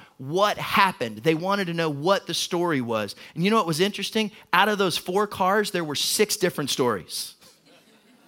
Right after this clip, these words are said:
Right? Because everybody that was involved had a different perspective. Were they wrong? No, it was just their perspective. It's how they saw things. At some point, you have to get together and sort all that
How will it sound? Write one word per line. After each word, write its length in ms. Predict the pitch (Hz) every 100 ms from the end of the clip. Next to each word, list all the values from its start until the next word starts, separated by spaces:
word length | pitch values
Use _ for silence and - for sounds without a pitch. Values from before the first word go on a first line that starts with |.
| _ _ _ _
Right? 320 | - 233 170 - -
Because 220 | 196 -
everybody 500 | 233 269 285 254 247
that 100 | 214
was 120 | 180
involved 380 | 196 175 240 226
had 160 | 196 214
a 60 |
different 400 | 170 220 - 185
perspective. 680 | - 202 - 254 - 135 - - - -
Were 160 | 247 269
they 140 | 226
wrong? 440 | 185 202 233 294 277 -
No, 260 | 269 359 320
it 40 |
was 100 | 247
just 300 | 190 294 302
their 180 | 269 277
perspective. 840 | - 247 - 302 349 - 117 - _ _ _ _ _
It's 100 | -
how 120 | 277 277
they 120 | 208
saw 380 | - 269 330 311
things. 460 | - 107 110 - _ - -
At 100 | 196
some 200 | 311 330
point, 220 | 285 208
you 80 | 220
have 100 | 220
to 80 | 180
get 220 | 180 -
together 340 | 233 262 262
and 180 | 185 185
sort 460 | - - 285 294 -
all 320 | 202 220 220
that 220 | 190 175